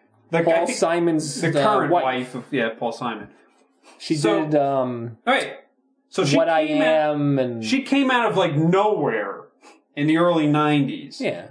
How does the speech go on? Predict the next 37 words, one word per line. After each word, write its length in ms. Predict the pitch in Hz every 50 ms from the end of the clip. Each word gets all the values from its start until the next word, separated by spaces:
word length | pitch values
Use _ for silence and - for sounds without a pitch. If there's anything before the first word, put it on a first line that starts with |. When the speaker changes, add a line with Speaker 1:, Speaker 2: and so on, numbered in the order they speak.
| - _ _ -
Speaker 1:
And 100 | - 320
Speaker 2:
I 40 | 359
Speaker 1:
had, 120 | 370 370 381
Speaker 2:
like 80 | 370 -
Speaker 1:
like, 80 | - -
a 40 |
Speaker 2:
some 140 | - - 147
of 80 | 139 120
her 120 | 113 107
Speaker 1:
couple 260 | - 214 208 - 165
Speaker 2:
songs. 100 | 160 143
Speaker 1:
of 60 | 139 131
albums, 280 | 131 127 127 127 131
yeah. 180 | 123 107 - - - - _ _ _
But 120 | - 233 - 247 -
only 300 | - 285 302 302 285 254
because 480 | - 180 143 - 202 170 156 - - - - - _ _ _ _
she, 360 | - - - 196 175 170 170 - -
I 60 | 160
mean, 180 | 151 151 139
Paul 160 | 143 - 180 170
Simon 360 | - - 170 156 147 127 120
wrote 260 | 120 135 143 139 -
the 60 | - -
<laughs> 120 | - -
stuff. 400 | - - 240 - - - - -
She 420 | 285 - - 233 196 - - - -
wasn't 80 | 165
Speaker 2:
Did 140 | 165 117 113
he? 60 | - -
Speaker 1:
able 140 | - 131 123
to 60 | -
do 100 | 143 127
it 60 | 120
Speaker 2:
I 60 | 113 107
Speaker 1:
on 120 | 110
her 40 | 120